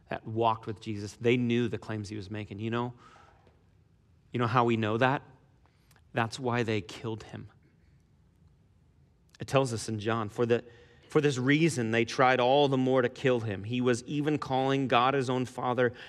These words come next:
making himself equal with God." This is why C S Lewis, and what I think is,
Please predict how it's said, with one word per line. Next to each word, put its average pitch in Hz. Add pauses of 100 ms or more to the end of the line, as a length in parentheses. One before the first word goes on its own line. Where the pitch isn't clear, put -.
(120)
making 131
himself 113 (280)
equal 110
with 101
God." - (340)
This 165
is 202
why 165
C 151
S 139
Lewis, 123
and 135
what 147
I 147
think 135
is, 117